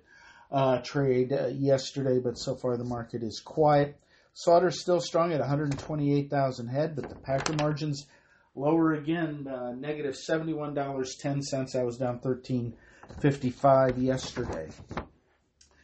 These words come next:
Moving on to the hogs, we're doing a little better here. October hogs, eighty-two twelve, up fifty. December at seventy-three twelve, up seventy-eight. And February at seventy-nine forty-seven, up seventy-three.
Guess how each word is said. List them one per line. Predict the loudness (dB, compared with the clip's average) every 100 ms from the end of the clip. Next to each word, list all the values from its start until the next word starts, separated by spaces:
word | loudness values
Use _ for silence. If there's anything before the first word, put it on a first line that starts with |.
| _ _ -2
Moving | 0 2 2
on | 2
to | 2
the | 2
hogs, | 2 0 0
we're | 0
doing | 0 0
a |
little | 0 -2
better | 2 4 4
here. | 2 2
October | 0 -2 -2 0
hogs, | 2 2 2
eighty-two | 0 0 -2 -4
twelve, | -2 0 2 0
up | -2 -4
fifty. | -4 -4 -4 -4 -6 -16 -20 -20 -12
December | -2 0 2
at | 2
seventy-three | 2 2 0 0 -2
twelve, | 0 2 2 2
up | -2
seventy-eight. | -2 0 2 2 2 -2
And | -2
February | -2 0 -2 -4
at | -4
seventy-nine | -4 -2 -2 -4 -4
forty-seven, | -4 -4 0 0 2
up | 0 -2
seventy-three. | 0 2 0 -6 -10 -14 -8 0 2 0 -2